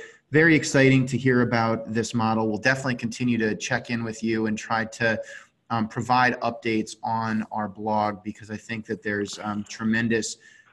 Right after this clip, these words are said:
um, applications of this across the giving pyramid, uh, to ensure that we're able to reach more people on a one-to-one, qualify people more quickly,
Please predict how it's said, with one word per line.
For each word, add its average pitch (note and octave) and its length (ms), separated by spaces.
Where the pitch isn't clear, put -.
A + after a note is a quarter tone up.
um, A2 240
applications A#2 720
of G2 140
this G#2+ 180
across A#2+ 600
the G#2+ 120
giving G2+ 380
pyramid, B2 600
uh, G2+ 320
to A#2 180
ensure A#2 600
that G2+ 160
we're G2+ 160
able G#2+ 300
to G#2+ 520
reach C3+ 240
more C#3 160
people C3+ 300
on B2 80
a A#2 40
one-to-one, B2+ 760
qualify B2+ 460
people A#2+ 280
more G#2+ 180
quickly, C#3 680